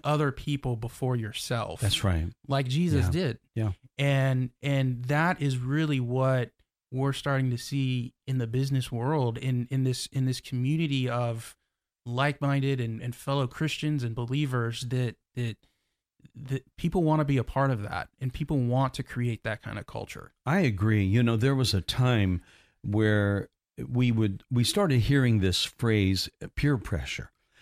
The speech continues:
Speaker 2: And that came out, that was a really great, uh, moniker. It was a, a helpful descriptor to realize what a lot of kids were going in.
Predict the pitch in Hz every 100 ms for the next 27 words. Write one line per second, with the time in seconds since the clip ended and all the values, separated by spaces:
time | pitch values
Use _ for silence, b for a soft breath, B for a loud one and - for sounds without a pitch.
0 | b - 110 107 151 147 127 117 110 127
1 | - 117 110 131 160 135 101 120 123 117
2 | 123 107 101 104 123 135 - 92 107 101
3 | 104 - 113 107 101 104 87 - 139 -
4 | 127 104 101 - 175 190 - 98 101 B
5 | B B - 147 170 160 120 101 117 110
6 | 107 110 104 - 151 185 175 127 92 98
7 | 87 87 90 87 95